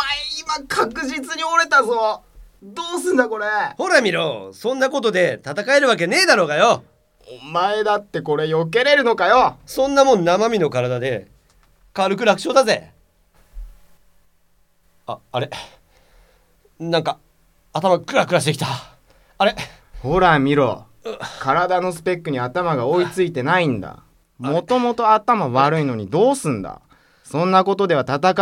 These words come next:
Speaker 1: えないぞ。
Speaker 2: うーん、うん、なんか眠たくなってきた。
Speaker 1: おい、寝るなよ。
Speaker 2: あ。
Speaker 1: 俺は体が生身なんだから、俺の指示でお前が戦うんだよ。
Speaker 2: えー、なんだよそれ。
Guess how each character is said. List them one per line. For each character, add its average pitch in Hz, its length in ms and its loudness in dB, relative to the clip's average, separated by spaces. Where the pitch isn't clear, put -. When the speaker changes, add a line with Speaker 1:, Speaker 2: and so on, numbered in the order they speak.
Speaker 1:
え 196 60 2
な 190 140 0
い 170 40 -2
ぞ。 135 300 -2
Speaker 2:
う 196 60 -16
ー - 20 -12
ん、 185 880 -10
う 214 140 -4
ん、 170 400 -14
な 170 140 -4
ん 170 100 -6
か 175 100 -2
眠 180 720 -6
た 226 120 -8
く 254 80 -10
な 269 100 0
っ 277 80 -8
て 208 120 -4
き 151 80 -8
た。 156 320 4
Speaker 1:
お 113 220 -2
い、 127 40 0
寝 151 300 6
る 294 140 6
な 160 220 4
よ。 90 220 -8
Speaker 2:
あ。 139 400 -16
Speaker 1:
俺 131 240 -2
は 170 160 2
体 190 480 0
が 202 100 0
生 185 380 2
身 226 120 0
な 220 140 0
ん 202 60 -2
だ 165 100 -2
か 127 120 -2
ら、 131 240 0
俺 180 280 2
の 254 100 6
指 254 100 2
示 226 240 -4
で 165 80 0
お 135 80 0
前 175 220 2
が 185 140 0
戦 180 380 2
う 214 60 2
ん 180 80 -2
だ 131 80 0
よ。 147 240 0
Speaker 2:
え 165 240 -6
ー、 160 40 -6
な 160 180 -4
ん 233 180 -8
だ 185 140 4
よ 180 180 0
そ 180 160 -6
れ。 175 400 0